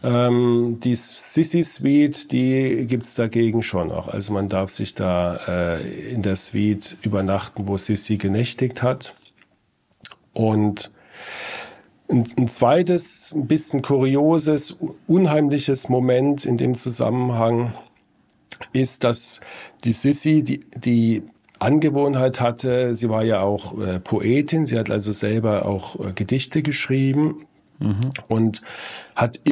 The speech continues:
Speaker 1: immer wieder im Freundes- und, äh, Bekanntenkreis hat sie also einen, einen, einen Spruch losgelassen, der hieß, ich zitiere,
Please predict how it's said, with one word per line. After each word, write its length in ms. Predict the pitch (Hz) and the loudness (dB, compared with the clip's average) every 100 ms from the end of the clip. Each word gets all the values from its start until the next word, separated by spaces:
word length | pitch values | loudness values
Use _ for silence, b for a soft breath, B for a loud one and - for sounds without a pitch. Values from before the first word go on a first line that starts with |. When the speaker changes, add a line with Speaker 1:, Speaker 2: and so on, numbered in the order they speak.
| - | 2
Speaker 1:
immer 260 | 156 143 120 | 4 4 4
wieder 260 | 135 143 131 | 2 2 2
im 120 | 117 | 0
Freundes- 560 | - 110 117 127 - | 0 0 2 0 0
und, 380 | 113 107 95 - | -2 -2 -4 -6
äh, 360 | 110 101 98 95 - - | -2 -2 0 -2 -4 -8
Bekanntenkreis 1600 | 98 107 101 - 107 117 127 120 117 113 - 95 107 117 117 - | -6 -2 -2 0 0 0 0 0 -2 -4 -2 0 2 0 -2 -2
hat 140 | 110 | -4
sie 460 | - - 104 104 104 | -4 -2 2 2 2
also 300 | 95 101 104 | 0 -2 -2
einen, 260 | 107 104 - | -4 -6 -4
einen, 200 | 101 - | -4 -2
einen 100 | 101 | -4
Spruch 400 | - 120 127 123 | -2 -2 0 2
losgelassen, 1200 | 123 127 - 120 113 113 - 123 123 120 120 110 | 2 2 0 0 2 0 0 0 2 0 -2 -2
der 380 | 107 101 98 92 | 0 0 -2 -2
hieß, 380 | 110 123 131 | 2 2 2
ich 140 | 117 - | -4 -6
zitiere, 720 | - 95 - 127 131 139 143 | -8 -6 -2 0 2 0 -2